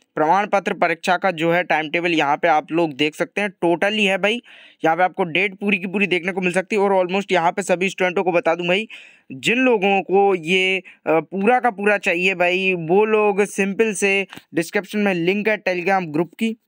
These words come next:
उसको ज्वाइन कर लो। वहाँ पे आप लोगों को जो है इसका टोटल जो है लेटर अभी मैं पोस्ट कर देता हूँ, आपको recently ही मिल जाएगा। And पूरा का पूरा आप वहाँ से पढ़ लीजिएगा।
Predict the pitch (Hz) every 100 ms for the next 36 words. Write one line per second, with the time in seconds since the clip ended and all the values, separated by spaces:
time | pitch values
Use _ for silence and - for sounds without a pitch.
0 | _ 170 - 202 185 131 151 196 214 202
1 | 196 202 165 156 165 202 208 185 170 185
2 | 185 196 170 175 180 - 165 185 165 -
3 | 175 180 208 190 190 175 156 156 196 180
4 | 185 185 180 170 175 - 170 156 175 180
5 | 180 165 185 156 151 196 180 190 190 175
6 | 156 180 180 175 190 - - - - 175
7 | 180 180 180 156 190 220 208 185 196 190
8 | 160 170 180 202 165 190 202 185 175 175
9 | 196